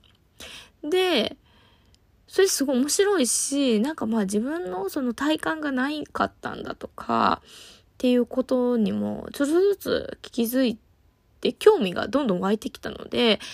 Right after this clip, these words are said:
そのスタジオで、あの、パーソナルトレーニングみたいなのもちょっと短期間でお願いしたりしてました。それでこう自分の体の癖だったりとか、あの、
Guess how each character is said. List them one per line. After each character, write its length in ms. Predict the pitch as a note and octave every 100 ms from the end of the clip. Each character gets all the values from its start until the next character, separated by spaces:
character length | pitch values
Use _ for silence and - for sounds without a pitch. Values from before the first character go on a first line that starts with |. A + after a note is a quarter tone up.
| -
そ 140 | - D4+
の 100 | E4
ス 80 |
タ 180 | - E4+
ジ 160 | D#4 D#4
オ 100 | D#4
で、 340 | E4+ E4+ - - - - _
あ 200 | A3+ G#3
の、 200 | G3+ A3+
パ 180 | - F#4+
ー 40 |
ソ 120 | G#4+
ナ 140 | G4+ F#4+
ル 120 | F#4
ト 120 | F4+
レ 120 | E4+
ー 60 | C4
ニ 120 | G#3
ン 80 | -
グ 120 | -
み 120 | -
た 140 | - -
い 60 | -
な 80 |
の 120 | - A#3+
も 100 | A3+
ち 100 | A#3
ょ 0 |
っ 40 |
と 80 | -
短 220 | B3 A#3+
期 140 | -
間 300 | - G#3+ -
で 260 | A3+ C#4+ -
お 60 | A3+
願 300 | G#3 F#3 G3+
い 20 |
し 60 | G3+
た 140 | C#4
り 80 | A#3+
し 60 | -
て 100 | -
ま 200 | G3+ G#3+
し 40 |
た。 200 | - - _ _ _ _ - - - -
そ 120 | -
れ 100 | F4+
で 140 | F4+ F4+
こ 220 | - D#4+
う 40 |
自 140 | B3+ A#3
分 200 | B3+ C#4+
の 100 | D4
体 380 | D4 C#4 C#4
の 260 | C4+ C4+ C4+
癖 500 | - - B3+ B3 B3
だ 80 | -
っ 40 |
た 240 | - - -
り 120 | -
と 140 | -
か、 520 | - - A#3 A#3+ A3 - - - - -
あ 220 | - A3
の、 560 | G3+ G3 G3 - - -